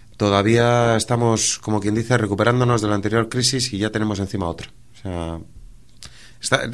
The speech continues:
ya te comento que, que está muy desanimada la gente, sobre todo porque al ver que te cierra el de al lado,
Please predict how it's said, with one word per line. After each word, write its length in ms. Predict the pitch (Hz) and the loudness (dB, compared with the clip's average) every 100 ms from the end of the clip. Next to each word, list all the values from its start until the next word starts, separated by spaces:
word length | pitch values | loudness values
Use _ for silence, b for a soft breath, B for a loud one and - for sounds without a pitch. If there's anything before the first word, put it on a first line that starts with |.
| 117 | -4
ya 140 | 117 | -2
te 100 | 120 | 0
comento 260 | 117 117 117 | 0 0 -2
que, 180 | 92 90 | -4 -6
que 100 | 92 | -6
está 160 | - | -2
muy 180 | 107 110 | 0 2
desanimada 500 | 107 - 98 95 98 | 2 0 -2 -2 0
la 100 | 95 | -2
gente, 360 | 95 110 110 117 B B B - | -4 -4 -4 -6 B B B -4
sobre 220 | 110 95 | -2 0
todo 140 | 120 | 0
porque 520 | 117 - 101 98 104 - | 0 -2 -2 0 -2 -4
al 240 | 98 95 | -2 -2
ver 240 | 95 120 123 | 2 0 0
que 100 | 123 | -2
te 140 | 110 | -4
cierra 400 | - 127 113 95 | -2 0 0 -2
el 160 | 90 87 | -2 -4
de 100 | 90 | -4
al 120 | 98 | 0
lado, 240 | 117 123 | -2 -2